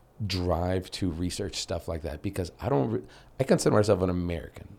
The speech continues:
and because I consider myself an American, I tend to be more, uh, using my bandwidth on things like Let's Go Brandon or,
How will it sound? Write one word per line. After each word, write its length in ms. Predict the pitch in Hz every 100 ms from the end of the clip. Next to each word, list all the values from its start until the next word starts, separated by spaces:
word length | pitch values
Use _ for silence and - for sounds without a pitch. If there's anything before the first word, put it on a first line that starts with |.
| -
and 260 | 101 90 85
because 300 | 95 - 113
I 60 | 107
consider 300 | 98 - 92
myself 280 | 85 90
an 60 | 92
American, 500 | 101 175 120 90 98 -
I 360 | 104 101 98 92
tend 240 | 101 101 98
to 280 | 95 92 90
be 520 | 92 98 98 90 87 - - - - 98
more, 840 | 104 104 101 101 98 98 95 98 -
uh, 100 | 95
using 320 | 110 110 113 95
my 140 | 90
bandwidth 640 | 80 95 95 95 90 87 -
on 200 | 95 90
things 440 | 82 98 92 87 82
like 300 | 82 82 -
Let's 180 | 82 -
Go 140 | 101
Brandon 960 | 95 101 98 95 92 92 92 92 92 92 -
or, 560 | 85 80 82 82 80